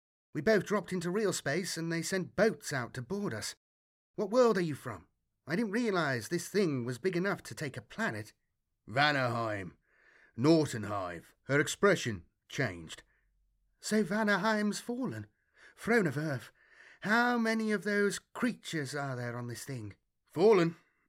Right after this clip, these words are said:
I don't know about that. This piece of trash somehow made it practically into orbit before any of the misbegotten bastards up high thought to check their scopes." "You're a Ganga." "Not for a few years."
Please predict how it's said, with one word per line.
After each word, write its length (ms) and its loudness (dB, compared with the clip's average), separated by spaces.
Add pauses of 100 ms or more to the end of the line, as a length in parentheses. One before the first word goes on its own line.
(100)
I 140 2
don't 140 6
know 120 10
about 220 6
that. 340 0 (380)
This 240 2
piece 320 6
of 140 -6
trash 540 2
somehow 280 2
made 260 2
it 160 -8 (140)
practically 600 -2
into 220 -4
orbit 380 0
before 260 0
any 220 6
of 100 2
the 60 -2
misbegotten 720 -2
bastards 500 -4
up 140 -2
high 320 -2 (360)
thought 200 -2
to 80 -10
check 280 -2
their 120 0
scopes." 600 -4 (500)
"You're 200 2
a 40 6
Ganga." 520 2 (800)
"Not 300 4
for 360 -2
a 60 -8
few 220 -4
years." 540 -8